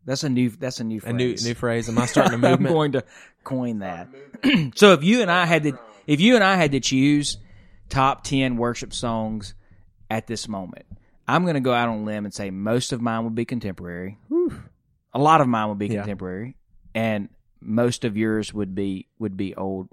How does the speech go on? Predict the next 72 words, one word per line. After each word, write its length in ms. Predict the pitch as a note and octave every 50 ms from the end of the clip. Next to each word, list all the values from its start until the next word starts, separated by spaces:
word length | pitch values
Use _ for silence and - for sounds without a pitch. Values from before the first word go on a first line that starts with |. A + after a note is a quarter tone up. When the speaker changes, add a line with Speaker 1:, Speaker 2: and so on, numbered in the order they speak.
| _
Speaker 1:
would 160 | G#2+ G2+ F#2
be 120 | F#2+ F#2+ -
older 380 | - F#2+ F#2+ G2 F#2 G2 F#2
songs. 320 | - - E2+ C2+ - - - - - -
Speaker 2:
Uh, 220 | A#2+ B2 A#2+ A#2+
most 260 | A#2 A#2+ C#3+ E3 - -
of 80 | C3+
mine 160 | A#2+ A#2 A2+
would 140 | A2 A2 G#2
be 140 | G#2 A2 G2+
at 100 | - -
least 500 | G2+ A#2 B2 C3 C3 - - - - -
hymns, 640 | - - B2 A#2 A#2+ G#2 G2 G2 G2 - - - - _ - - -
uh, 140 | A2+ A2 G2+
whether 280 | G2+ A2 A2+ G#2+ G#2+ -
old 240 | - A#2+ A#2 G#2
or 20 | F#2+
Speaker 1:
Hymns. 280 | G2 G2+ G2+ A2+ G#2+ F#2+
Speaker 2:
new. 160 | G2 G2+ A2+ - _ -
Yeah. 160 | - G#2+ G2+ E3+
Speaker 1:
Yeah, 160 | D#3+ D3 C#3+
but 140 | C#3+ D3 C3+
I 40 | C3+
mean, 260 | C3+ C3 C3 C3 C3+
you 100 | C#3+ A#2
know, 260 | F#2+ F2+ F2+ F2+ F2 -
Speaker 2:
No, 160 | - - C#3
I'm 220 | B2 C3+ C#3+ C#3+ C#3+
with 80 | C#3
Speaker 1:
they 40 | A#2 A2
would 80 | G#2+ G2
Speaker 2:
you. 40 | G2
Speaker 1:
be 80 | F#2+
Speaker 2:
I, 80 | - B2+
I 40 | B2+
Speaker 1:
hymns. 140 | C3 B2 -
Speaker 2:
agree. 380 | B2+ C3+ C3 B2 G#2+ G2 G2 A2 - -
Speaker 1:
But 140 | - D3 D3+
we 120 | F3 G#3+ A3
have 140 | G#3+ F3+ E3
a 20 |
disagreement 640 | D#3+ D#3+ D3+ - D3 B2+ C3 C3 B2 A2 G#2+ F2+ -
on, 60 | -
Speaker 2:
Yeah. 200 | B2 G2 G2+ F3 D#3+
Speaker 1:
on 140 | E3+ E3 D3
style, 580 | - - - D3 C3 B2+ A#2 G#2+ G2+ G2 F2+
I 100 | D#2+ G#2
Speaker 2:
On 80 | A2 -
Speaker 1:
would 80 | G2 -
Speaker 2:
style. 260 | - D3+ B2 G#2 F#2+
Speaker 1:
say. 40 | F#2+
Speaker 2:
That's, 200 | C3+ D3 - -
I 120 | - D3+
Speaker 1:
So 80 | D#3 D3+
Speaker 2:
think 100 | C3+ C3
that's 220 | C#3 C3+ C3 -
it. 80 | A2+ -
Our 180 | A2 C3+ C#3+ C3+
disagreement 540 | C#3 C#3+ C#3 - C3+ C3+ B2+ B2 - C#4
is 60 | A#3 F3
more 120 | D#3 G2+
Speaker 1:
<clears throat> 140 | - - -
Speaker 2:
stylistic. 480 | - G#2 G#2+ G#2 G2+ G2+ G#2 G2+ D#3
Speaker 1:
It 80 | D3+ B2+
is. 340 | A2 G#2+ G2+ G2 - - - - -
It 100 | C3+ B2 A#2
is. 300 | A2 G#2 G2+ - - -
So 260 | C#3+ - F3 D#3 D#3 C#3
how 220 | C#3 D#3+ E3+ F#3+
do 80 | G3 F#3+
you 240 | F3 E3 E3 D3+
approach 640 | C3+ B2 - C#3+ C#3 C3+ C3+ A#2+ - - - -